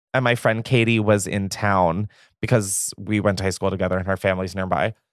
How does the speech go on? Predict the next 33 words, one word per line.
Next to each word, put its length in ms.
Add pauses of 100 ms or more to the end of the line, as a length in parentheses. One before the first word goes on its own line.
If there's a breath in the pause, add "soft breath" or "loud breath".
(140)
So 160
we 100
got 220
lunch. 440 (100)
And 340
after 300
lunch, 280
we 80
were 60
just 160
kinda 160
fucking 260
around 180
and 80
went 160
to 80
Sephora, 760 (1080 loud breath)
which, 300
by 640
the 440
way, 540 (420)
why 720 (460)
has 180
Sephora 580
become 380
the 100
new 160
Claire's? 720 (400 loud breath)
There 200
should 220
be, 140
like, 240
a, 300